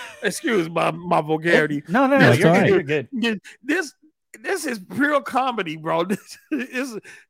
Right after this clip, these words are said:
Speaker 1: this is like a
Speaker 2: Yeah, 'cause you're
Speaker 1: clown
Speaker 2: scratching
Speaker 1: show.
Speaker 2: your head wondering,
Speaker 1: Like
Speaker 2: this is a, this is what our taxpayers', uh, dollars go to, and you're like, "These guys are terrible.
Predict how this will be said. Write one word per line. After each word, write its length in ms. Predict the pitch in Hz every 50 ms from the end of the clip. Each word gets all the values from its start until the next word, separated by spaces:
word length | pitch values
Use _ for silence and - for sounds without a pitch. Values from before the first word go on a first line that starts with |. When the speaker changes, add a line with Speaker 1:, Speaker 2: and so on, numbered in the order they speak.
| _ -
Speaker 1:
this 200 | 262 311 - 294
is 120 | 269 233
like 120 | 285 269 269
a 100 | 262 214
Speaker 2:
Yeah, 140 | 277 302 339
'cause 180 | 277 277 208 -
you're 80 | 196
Speaker 1:
clown 100 | 202 196
Speaker 2:
scratching 300 | 175 240 254 285 - 302 -
Speaker 1:
show. 100 | 254 233
Speaker 2:
your 120 | 220 202
head 300 | 175 190 254 302 294 226
wondering, 460 | 185 175 180 185 180 185 185 180 175
Speaker 1:
Like 220 | 214 190 143 143 147
Speaker 2:
this 220 | 156 156 226 233
is 100 | 294 247
a, 80 | 233 202
this 220 | 156 143 208 254
is 80 | 269 220
what 160 | 208 208 202
our 100 | 190 180
taxpayers', 760 | 160 - 202 208 214 - - 185 180 170 165 160 156 147 135 175
uh, 640 | 175 151 143 139 139 139 135 135 135 135 143 139 139
dollars 360 | 131 139 151 180 175 143 127
go 220 | 123 147 151 175 190
to, 300 | - - 147 139 131 135
and 180 | 139 135 131 131
you're 100 | 131 127
like, 160 | 127 127 120
"These 140 | 143 170 -
guys 160 | 165 143 127
are 80 | 120
terrible. 640 | 113 - - - 170 180 143 226 - 98 98 117 -